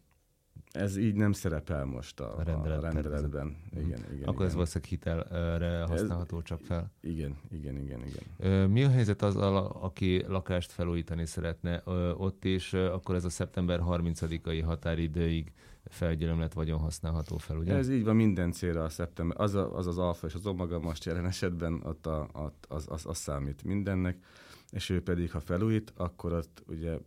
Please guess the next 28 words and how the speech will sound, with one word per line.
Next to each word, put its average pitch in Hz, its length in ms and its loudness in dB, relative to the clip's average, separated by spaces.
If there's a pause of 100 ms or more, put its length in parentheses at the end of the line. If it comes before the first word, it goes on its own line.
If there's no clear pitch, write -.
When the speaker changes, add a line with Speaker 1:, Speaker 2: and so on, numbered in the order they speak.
Speaker 1:
ki 98 120 -4
kell 85 180 -4
fizetni 78 460 -4
ezeket 73 340 -6
a 71 40 -6
munkálatokat, 90 600 -4
és 95 100 -10
utólagos 78 540 -6
elszámolással 76 840 -4
a 71 100 -4
számlákat, 80 600 -4
eh, 71 160 -8 (240)
mondjuk 82 240 -6
tömbösítve 80 540 -2
be 73 120 -4
tudja 73 260 -6
küldeni 73 280 -6
a 67 120 -6
pénztárba, 82 580 -4 (320)
és - 60 -20
ha 82 80 -6
van 78 180 0
rá 69 120 -4
fedezete, 78 460 -6
akkor - 180 -12
persze - 260 -12
kifizetjük 65 560 -12
neki. 71 320 -10